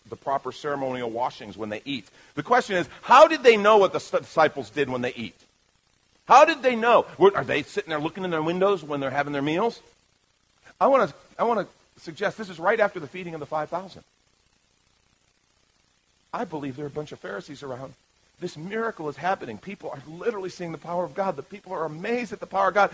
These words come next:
And there's Pharisees going, "But they didn't do the proper washings. Why didn't they wash their hands right? You know the law says you should do."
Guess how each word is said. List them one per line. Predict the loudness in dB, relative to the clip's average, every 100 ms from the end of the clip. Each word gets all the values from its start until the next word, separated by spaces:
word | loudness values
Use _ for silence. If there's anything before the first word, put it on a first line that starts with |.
| 0
And | 0
there's | 0 0
Pharisees | -2 -2 -4 -6
going, | -4
"But | -4 -8
they | -10
didn't | -10 -12
do | -14
the | -8
proper | -8 -8 -6
washings. | -6 -8 -14 -20 -20 _ _ _ _ _ _ _ _ _ _ _ _ _ _ _ _ _
Why | 2 4
didn't | 4
they | 2
wash | 4 2 2
their | -4
hands | -2 -2 -2
right? | -4 -8
You | -6 -2
know | 0
the | 0
law | 4 6 6
says | 2 -6 -8
you | -12
should | -12 -10
do." | -10